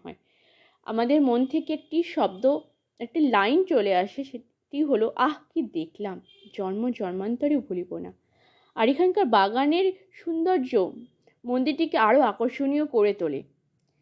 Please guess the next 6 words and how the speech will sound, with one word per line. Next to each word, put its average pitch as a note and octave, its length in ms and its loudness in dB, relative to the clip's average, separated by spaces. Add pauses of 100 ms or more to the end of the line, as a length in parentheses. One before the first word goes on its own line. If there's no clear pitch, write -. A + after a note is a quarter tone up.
(260)
এখানে D4+ 420 0
শ্রীকৃষ্ণের C#4+ 640 -2
জীবনে B3 340 -2
অনেক E4+ 300 0
ছোট D4+ 220 -4
ছোট E4+ 140 0